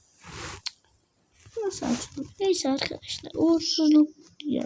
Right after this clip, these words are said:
çarptı. Sana almayacağım. Uğursuzluk çarptı yani.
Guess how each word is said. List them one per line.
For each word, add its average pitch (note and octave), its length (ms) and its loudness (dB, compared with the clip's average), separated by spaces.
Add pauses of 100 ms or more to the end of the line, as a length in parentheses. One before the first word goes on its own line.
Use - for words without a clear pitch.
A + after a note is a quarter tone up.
(140)
çarptı. B3+ 540 0 (720)
Sana G#4 340 -8 (120)
almayacağım. D4+ 520 4 (540)
Uğursuzluk F#4 880 0
çarptı - 400 -6
yani. - 460 0